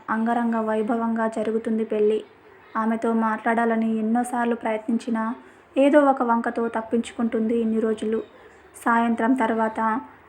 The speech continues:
ఆమె కొరకు ఎదురు చూస్తుంటాడు మేడపైన కావాలని. అదే పనిగా కబురు పెట్టి పిలుస్తాడు పైకి రమ్మని. ఆమె అనుమానంగానే అటూ ఇటూ చూస్తూ వస్తుంది.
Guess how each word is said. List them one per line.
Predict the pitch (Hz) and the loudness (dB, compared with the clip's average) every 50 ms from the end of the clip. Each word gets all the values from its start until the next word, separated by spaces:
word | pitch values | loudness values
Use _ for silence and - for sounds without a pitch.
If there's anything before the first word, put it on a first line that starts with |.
| - - | -4 0
ఆమె | 233 254 254 254 | 2 4 4 4
కొరకు | 254 262 247 247 247 262 247 | 4 2 2 2 2 2 2
ఎదురు | 233 226 226 226 226 - 240 | 2 4 4 2 2 2 0
చూస్తుంటాడు | 233 226 - 226 220 220 262 226 220 214 220 226 214 - - | -2 -2 -2 -4 -4 -2 -2 -2 -2 0 0 0 -2 -2 -2
మేడపైన | 214 220 214 226 226 226 226 226 220 226 | -2 0 0 0 0 0 0 0 0 -2
కావాలని. | 226 233 220 220 220 220 220 220 220 220 214 220 233 - - - - _ _ _ _ - - - | -2 -2 -2 -2 -2 -2 -2 -2 -2 -2 -4 -4 -6 -8 -12 -18 -20 _ _ _ _ -18 -6 0
అదే | 262 254 247 277 285 | 0 2 4 4 4
పనిగా | 285 277 262 254 247 233 240 247 240 240 240 - - - - | 4 4 2 2 2 0 0 -2 -2 -2 -4 -8 -8 -6 -4
కబురు | 254 233 262 262 262 | 2 4 4 6 6
పెట్టి | 262 254 247 - 247 | 4 2 2 2 0
పిలుస్తాడు | 226 247 233 233 226 - - 226 226 226 226 226 226 - | 0 2 2 2 0 0 -2 -4 -2 -2 -2 -2 -2 -2
పైకి | 226 226 233 226 226 | -2 -2 0 0 0
రమ్మని. | 226 226 226 220 220 214 214 214 - - - - - - - - - - - - 233 | 0 2 0 0 0 -2 -4 -6 -8 -12 -18 -20 -20 -20 -20 -20 -20 -20 -8 -4 -2
ఆమె | 233 240 233 233 | 0 2 2 2
అనుమానంగానే | 226 226 226 233 233 233 233 233 233 233 226 226 226 226 220 226 226 220 226 - - - | 2 2 2 2 2 2 2 2 0 0 0 0 0 0 -2 -2 -2 -4 -6 -8 -10 -10
అటూ | - 226 - 269 277 | -8 -2 0 2 2
ఇటూ | 277 269 262 269 254 | 2 2 2 0 0
చూస్తూ | 254 254 240 240 - - 240 233 | 2 2 0 0 2 2 2 2
వస్తుంది. | 220 220 226 - - 220 220 220 220 214 | 2 2 -2 -4 -4 -2 -2 0 -2 -2